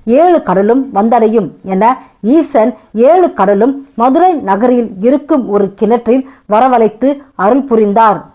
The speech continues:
ஏழு கடலும் ஒரே கிணற்றுக்குள் சங்கமித்ததால் காதை கிழிக்கும் சப்தத்துடன் கடலின் ஓசை ஒலி கிணற்றுக்குள் ஒலித்தது. மக்கள் பயந்தார்கள். கடல் இல்லாத ஊருக்குள்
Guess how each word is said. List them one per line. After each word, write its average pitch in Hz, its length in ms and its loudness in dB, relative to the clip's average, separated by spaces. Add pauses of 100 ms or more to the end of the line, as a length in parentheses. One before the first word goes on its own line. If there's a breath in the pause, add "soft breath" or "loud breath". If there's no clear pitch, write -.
ஏழு 277 420 2
கடலும் 214 480 0 (120)
ஒரே 294 320 4
கிணற்றுக்குள் 262 800 -2 (240 loud breath)
சங்கமித்ததால் 247 720 0 (240 loud breath)
காதை 320 520 2
கிழிக்கும் 277 560 0
சப்தத்துடன் 240 560 -2 (220 loud breath)
கடலின் 294 540 2
ஓசை 302 420 2
ஒலி 240 360 0 (120)
கிணற்றுக்குள் 294 640 -2 (100)
ஒலித்தது. 214 680 -2 (260 soft breath)
மக்கள் 262 480 0
பயந்தார்கள். 214 640 2 (380 soft breath)
கடல் 294 420 2
இல்லாத 247 520 2
ஊருக்குள் 247 560 0